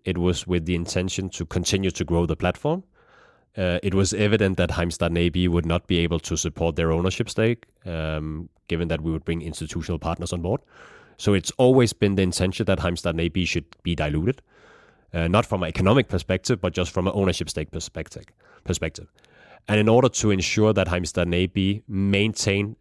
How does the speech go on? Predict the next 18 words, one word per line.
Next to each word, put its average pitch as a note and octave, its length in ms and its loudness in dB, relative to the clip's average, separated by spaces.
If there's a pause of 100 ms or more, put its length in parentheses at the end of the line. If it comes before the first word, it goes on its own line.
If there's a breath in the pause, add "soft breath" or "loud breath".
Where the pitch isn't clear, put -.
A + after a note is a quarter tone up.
the E2+ 360 0
operational F2+ 720 0 (120)
control F#2 540 -2 (180)
within G2 440 2 (220)
the F2+ 80 -2
shareholder F#2 360 0
agreement F2 340 -2
reserved E2 320 -2
matters, F#2 460 -2
within F2+ 240 0
the F2+ 80 -2
business F#2 340 -2
plan E2 220 -4
restriction F2 540 -6
and F#2 160 -4
financial F2 360 -4
policy G2+ 320 0
restrictions. E2 560 -10